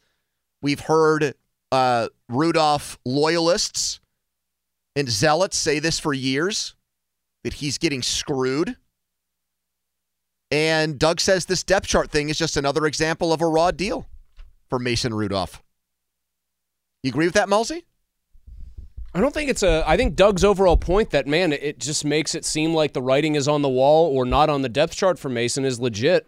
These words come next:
Speaker 2: Yeah. There's no, there's no actual reason to not make him the number one guy on the depth chart other than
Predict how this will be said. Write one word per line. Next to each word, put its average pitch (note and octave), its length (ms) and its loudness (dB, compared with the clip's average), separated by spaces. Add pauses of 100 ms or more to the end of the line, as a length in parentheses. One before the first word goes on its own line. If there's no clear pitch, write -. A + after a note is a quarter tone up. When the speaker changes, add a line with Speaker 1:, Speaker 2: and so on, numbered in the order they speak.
Speaker 2:
Yeah. E3+ 320 2 (720)
There's E3 180 -4
no, A#3+ 120 2 (280)
there's G3 160 -2
no C4+ 320 6
actual F#3+ 800 2 (380)
reason C3+ 580 -2 (840)
to E3+ 140 -2
not D#3 320 2
make E3+ 320 -4
him E3 140 0
the D3+ 60 2
number D3+ 260 0
one D3 220 -2
guy C#3 240 2
on C3+ 80 -2
the B2 80 -4
depth C3 260 -2
chart B2 320 -2
other D3+ 260 2
than C#3 360 0